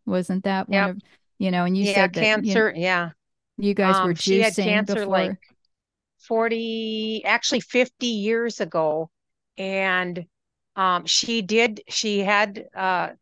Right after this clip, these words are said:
Speaker 2: thyroid removed, you know, 'cause that was cancer. And then a year later, she had breast cancer.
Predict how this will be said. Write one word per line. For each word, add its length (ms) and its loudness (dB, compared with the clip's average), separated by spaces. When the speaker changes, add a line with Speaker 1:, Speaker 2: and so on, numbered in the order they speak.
Speaker 2:
thyroid 520 0
removed, 600 -4
you 120 -8
know, 100 0
'cause 160 -10
that 160 2
was 160 -2
cancer. 480 -2
And 100 -2
then 160 -2
a 40 -4
year 260 -2
later, 320 0
she 140 -4
had 160 -2
breast 300 0
cancer. 520 0